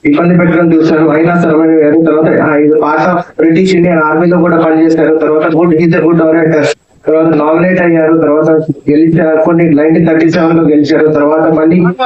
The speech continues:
కొత్త గవర్నమెంట్ వచ్చినాక తను he was engaged minister. దీని తర్వాత ఒక థర్టీ ఇయర్స్ కంటిన్యూస్ గా మినిస్టర్ చేశారు.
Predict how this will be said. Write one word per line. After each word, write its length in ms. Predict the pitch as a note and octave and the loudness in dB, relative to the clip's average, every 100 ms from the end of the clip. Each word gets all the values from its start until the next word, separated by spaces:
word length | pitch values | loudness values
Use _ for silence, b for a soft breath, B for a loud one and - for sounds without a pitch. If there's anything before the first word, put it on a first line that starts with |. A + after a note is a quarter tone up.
| G#3 C#3 _ _ - | -6 -8 _ _ -4
కొత్త 240 | D#3+ F3 | -2 0
గవర్నమెంట్ 440 | E3 E3+ E3+ F3 F3+ | 0 0 0 0 0
వచ్చినాక 540 | E3+ F3 E3+ E3+ E3+ | 0 0 0 -2 -2
తను 160 | E3+ D3 | 0 0
he 160 | D#3+ | 0
was 100 | E3 | 0
engaged 400 | D3+ D3+ F3 F3 | 0 0 0 -2
minister. 400 | E3 D#3 D#3 D#3 C#3+ C#3 D3+ C3 | 0 0 0 0 0 0 0 0
దీని 200 | D3+ E3 | 0 0
తర్వాత 260 | D#3+ D#3+ E3 | 0 0 0
ఒక 140 | D#3+ | 0
థర్టీ 260 | D#3+ D3+ F#3+ | 0 -2 0
ఇయర్స్ 300 | F#3 F3+ F3 | 0 0 -2
కంటిన్యూస్ 540 | - D#3 D#3+ F3 F3+ F#3 | -2 0 2 2 2 2
గా 40 | |
మినిస్టర్ 380 | E3 E3 E3 D#3 | 2 0 0 0
చేశారు. 320 | D#3 D3+ | 0 -2